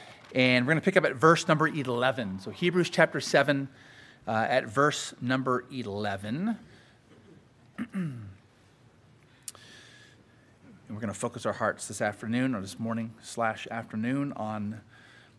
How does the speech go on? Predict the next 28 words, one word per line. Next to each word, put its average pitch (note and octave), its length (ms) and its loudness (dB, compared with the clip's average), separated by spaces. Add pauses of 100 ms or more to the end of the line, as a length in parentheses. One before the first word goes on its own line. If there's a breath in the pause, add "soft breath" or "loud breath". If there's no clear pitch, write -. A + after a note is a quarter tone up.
(140)
uh, F#2+ 280 -8 (100)
Jesus. B2 760 -8 (440)
Our G#2 160 -6
Savior C#3 340 -2
is G#2 160 -6
Jesus A#2 800 -6
alone. A2 500 -2 (840 loud breath)
And, A#2 340 -2
uh, - 100 -4
the B2+ 120 -2
writer F#3 180 10
says D#3 200 -2
this, C3 280 2
"Now G#3+ 240 8
if A3+ 400 6
perfection," F3 1120 4 (1000 loud breath)
and C3 140 -2
I'll A#2+ 80 2
explain A#2+ 340 -4
that, B2+ 400 -2
uh, A#2 260 -2
had E3 240 6
been D3+ 80 0
attainable C#3 840 0
through - 180 -8
the C3+ 80 -2
Levitical C3+ 420 -2
priesthood, F#3 760 -4